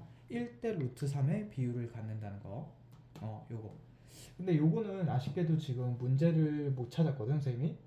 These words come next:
그래서 요거, 요 비율이 만약 활용되는 게 있으면 그때 선생님이 설명을 해줄게. 일단 정리만 해놔, 얘는.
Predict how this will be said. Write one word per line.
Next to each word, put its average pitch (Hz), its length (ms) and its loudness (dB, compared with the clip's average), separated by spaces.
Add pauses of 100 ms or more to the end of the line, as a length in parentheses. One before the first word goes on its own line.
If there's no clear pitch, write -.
(180)
그래서 120 280 0
요거, 139 380 2
요 190 180 6
비율이 180 440 4
만약 123 320 0
활용되는 170 400 0
게 127 80 4
있으면 156 420 0 (500)
그때 127 360 0
선생님이 156 320 0
설명을 160 320 6
해줄게. 165 260 0
일단 113 300 -4
정리만 135 480 2
해놔, 139 320 -2 (140)
얘는. 113 380 -2